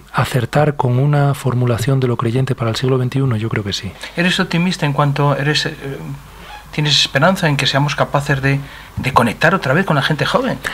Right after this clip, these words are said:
Speaker 1: Yo creo que, mira, yo, eh, sí, sí. Creo que esto, que también hay una parte que es cíclica. Cuando tú miras, ves la historia y ves,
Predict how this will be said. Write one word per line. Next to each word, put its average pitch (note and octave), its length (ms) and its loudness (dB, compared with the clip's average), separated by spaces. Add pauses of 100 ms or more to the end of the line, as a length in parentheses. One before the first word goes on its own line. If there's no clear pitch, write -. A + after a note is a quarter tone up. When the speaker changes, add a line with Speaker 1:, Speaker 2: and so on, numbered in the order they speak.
(240)
Speaker 1:
Yo E3 280 4
creo C3 200 2
que, C#4+ 120 -6
mira, B2+ 260 2
yo, C#3 240 2
eh, B2 760 -4
sí, G2 240 -6 (440)
sí. F#2+ 260 -4 (600)
Creo D3 180 4
que D3 60 2
esto, C3+ 280 0
que B2 120 -2
también B2+ 280 2
hay C3+ 100 4
una B2+ 140 2
parte - 380 -2
que A#2+ 80 -2
es - 60 -4
cíclica. A#2 340 -2
Cuando A#2+ 180 2
tú D#3+ 120 0
miras, C#3 540 0
ves C3 200 -2
la B2 60 2
historia A#2+ 500 0
y A2 160 -2
ves, B2 260 -2